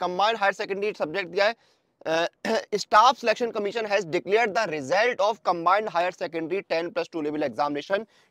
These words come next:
tier one on twenty seven nine two thousand twenty three, यानी कि आपका जो है रिजल्ट आने के बाद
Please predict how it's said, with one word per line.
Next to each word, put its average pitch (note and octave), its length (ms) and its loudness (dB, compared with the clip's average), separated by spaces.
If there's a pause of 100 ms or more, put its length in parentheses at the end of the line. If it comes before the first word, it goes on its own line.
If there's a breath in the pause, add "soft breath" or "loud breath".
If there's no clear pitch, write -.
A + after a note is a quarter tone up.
(120)
tier A#3 280 2
one A3 220 2 (100)
on F#3+ 200 2
twenty E3+ 300 -4
seven E3+ 340 -2
nine E3 220 -2
two E3 80 -10
thousand D#3 180 -6
twenty C#3+ 260 -6
three, B2+ 200 -8 (320 soft breath)
यानी F3 400 0
कि A#3+ 120 -4
आपका G#3+ 520 2
जो G3+ 160 0
है G3 340 0
रिजल्ट D#3+ 560 2 (120)
आने F3+ 320 4
के E3+ 160 -4 (120)
बाद D3+ 280 8